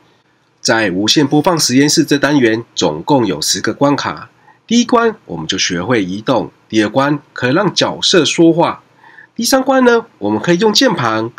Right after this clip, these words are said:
控制它移动的一个方向。第四关则是事件的侦测，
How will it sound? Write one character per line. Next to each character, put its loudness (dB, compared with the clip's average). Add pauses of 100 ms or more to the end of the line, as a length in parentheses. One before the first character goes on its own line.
(120)
控 0
制 -2
它 -2
移 -6
动 2
的 0
一 0
个 -2
方 -2
向。 -2 (440)
第 2
四 2
关 0
则 0
是 -2
事 0
件 2
的 4
侦 2
测， 0